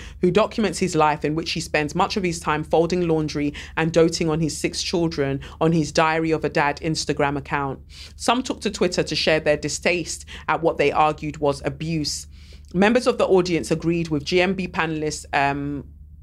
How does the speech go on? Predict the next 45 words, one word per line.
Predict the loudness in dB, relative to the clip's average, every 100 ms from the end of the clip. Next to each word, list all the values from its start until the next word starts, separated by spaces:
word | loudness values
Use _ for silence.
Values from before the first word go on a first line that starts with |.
| -4
Ola, | 2 4 6 6 4
our | 4 2
babe, | 4 2 2 -2 -6 -16 -8 0
um, | 2 2 2
a |
mother | 2 2 4
of | 2 2
four, | 0 2 2 -2 -6 -2
who | 2
likened | 4 4 2 -2
the | -2
challenge | -2 -2 -2 -4 -4
to | 0
a | 0
form | 0 4 4 4 0
of | -2 -2
bullying. | 0 2 2 0 -2 -4 -10 -16 -20 0
The | 0
prank | 2 2 2 -2
had | -4
taken | 0 -2 0 -2
TikTok | -2 -2 -4 0
by | 0
storm | 0 0 2 4
over | 2 0
the | -2
summer, | 0 2 2
with | 0 -2 -2
footage | -2 -2 -2
shared | 0 0
online | 0 -2 0 -2
showing | -2 -2 -2
toddlers | -2 -2 -2 -4
left | -4 -4
confused, | -6 -8 -2 2 2 2 -6 -10 -2
in | -2
pain, | 2 0 2 -2 0
or | 2
bursting | 2 2 0 0
out | 0
in | -2
tears | -6 -2 2 0 0
after | -2 -2
parents | -2 0 0 -4
cr-, | -10 -10